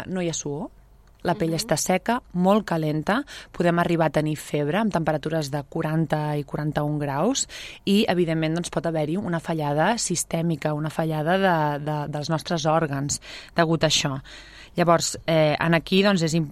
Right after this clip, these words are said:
Speaker 1: eh, doncs, eh, els símptomes que tenim és un, podem tenir un quadre confusional, eh, podem tenir la pell, això, vermella, calenta i seca, eh, taquicàrdies,
Speaker 2: Mhm.
Speaker 1: manca de coloració a la pell, també,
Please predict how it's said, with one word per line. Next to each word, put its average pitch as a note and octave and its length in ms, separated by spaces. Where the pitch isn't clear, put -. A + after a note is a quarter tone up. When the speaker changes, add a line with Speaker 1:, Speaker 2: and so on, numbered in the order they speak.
Speaker 1:
eh, D3+ 400
doncs, D3 380
eh, D3 260
els C#3+ 140
símptomes E3 360
que - 120
tenim F#3 300
és D#3 120
un, D3 420
podem D#3 240
tenir D#3 160
un D3+ 60
quadre D3 260
confusional, D#3 840
eh, D3 300
podem C#3+ 600
tenir D3 200
la C#3+ 120
pell, D3 180
això, C#3 260
vermella, D3+ 520
calenta D3+ 420
i D3 80
seca, G#3+ 540
eh, D3 300
taquicàrdies, D#3 880
Speaker 2:
Mhm. G3+ 320
Speaker 1:
manca F3 400
de C#3+ 140
coloració D3+ 840
a B2 120
la D3 100
pell, F#3+ 340
també, E3+ 460